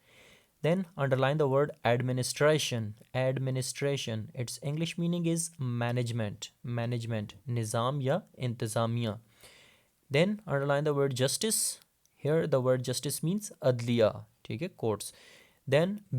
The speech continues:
based, based, its English meaning will be found, mabni या कायम किया. Then sound, साउंड का मतलब वैसे होता है आवाज़, यहाँ पर क्या हो जाएगा? सही.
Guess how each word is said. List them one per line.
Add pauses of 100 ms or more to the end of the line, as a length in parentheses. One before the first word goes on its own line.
(100)
based, (320)
based,
its
English
meaning
will
be
found, (260)
mabni
या (380)
कायम
किया. (680)
Then
sound, (680)
साउंड
का
मतलब
वैसे
होता
है
आवाज़,
यहाँ
पर
क्या
हो
जाएगा?
सही.